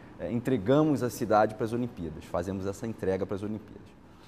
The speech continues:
Nesses quatorze meses, a gente quer que a cidade celebre o fato de que é, é uma joia, né? É uma, é um presente pra todos os cariocas e pra todos aqueles que nos visitam.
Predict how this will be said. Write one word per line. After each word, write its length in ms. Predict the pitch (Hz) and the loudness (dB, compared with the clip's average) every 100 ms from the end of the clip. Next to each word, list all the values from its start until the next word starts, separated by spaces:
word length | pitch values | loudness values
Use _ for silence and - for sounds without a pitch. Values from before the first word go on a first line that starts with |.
| - - - - | -20 -20 -14 -2
Nesses 180 | 151 147 | -2 0
quatorze 400 | 170 196 196 180 | 0 0 -2 0
meses, 500 | 165 175 190 190 175 | 0 2 0 -2 -6
a 80 | 180 | -6
gente 380 | 156 165 165 175 | -6 -8 -10 -12
quer 280 | 160 147 160 | -4 -4 -4
que 220 | - 175 | -8 -8
a 80 | 180 | -8
cidade 540 | - 135 147 160 170 | -8 -2 0 0 -4
celebre 640 | 170 - 143 147 165 120 104 - 113 | -8 -4 -2 0 -2 -4 -12 -12 -14
o 40 | |
fato 400 | - 113 120 - | -4 0 0 -4
de 140 | 143 | -16
que 500 | 151 - 127 160 180 196 | -14 -10 -10 -8 -12 -12
é, 400 | 85 - 64 60 - - - - | -10 -10 -10 -10 -14 -16 -16 -10
é 40 | |
uma 200 | 160 170 | -6 -4
joia, 360 | 113 127 135 101 | 0 2 2 0
né? 160 | 113 131 - - - | -2 -8 -14 -18 -10
É 80 | |
uma, 300 | 104 113 117 | -6 -4 -4
é 60 | 82 | -4
um 80 | 117 | -6
presente 680 | 120 107 98 123 120 - - - - - - | -6 -6 -4 -4 -4 -10 -20 -20 -20 -20 -14
pra 80 | - | -10
todos 260 | - 143 123 | -2 -2 -2
os 80 | 104 | -4
cariocas 500 | 120 107 101 123 120 | -2 2 2 0 -2
e 60 | |
pra 120 | 117 120 | -6 -4
todos 200 | 135 131 | -4 -6
aqueles 280 | - 123 | -6 -8
que 80 | - | -8
nos 140 | 127 113 | -8 -6
visitam. 480 | 123 92 90 - | -8 -8 -10 -12